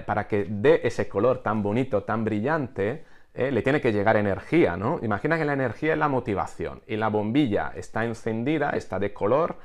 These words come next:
cuando está motivada, ¿no? Y cuando se apaga es que no tiene motivación y por tanto las tareas no se realizan.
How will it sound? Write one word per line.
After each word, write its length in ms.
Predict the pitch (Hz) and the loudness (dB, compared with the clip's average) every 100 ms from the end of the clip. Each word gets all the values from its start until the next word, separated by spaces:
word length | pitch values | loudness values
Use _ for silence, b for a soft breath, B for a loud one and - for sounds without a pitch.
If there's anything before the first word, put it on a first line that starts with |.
| b b | b b
cuando 240 | - 104 | -4 -2
está 220 | 98 - 131 | -2 0 2
motivada, 600 | 127 127 90 71 - - - | 2 0 -2 -4 -4 -12 -10
¿no? 260 | 98 127 - | -6 -6 -6
Y 60 | |
cuando 240 | 104 101 98 | -6 -4 -4
se 140 | - | -2
apaga 480 | 101 135 139 156 - | 2 4 4 2 0
es 180 | 101 101 | -2 -4
que 240 | - 123 - | -2 -2 0
no 180 | 107 101 | -2 0
tiene 200 | 110 101 | -2 -2
motivación 460 | 104 107 98 147 | -2 -2 -2 -2
y 40 | 139 | -2
por 160 | 95 | -2
tanto 260 | 98 110 117 | -4 -2 0
las 200 | 98 - | 0 -2
tareas 320 | 98 101 135 | -2 2 2
no 80 | 120 | 0
se 140 | - | -4
realizan. 440 | - - - - | -8 -10 -14 -16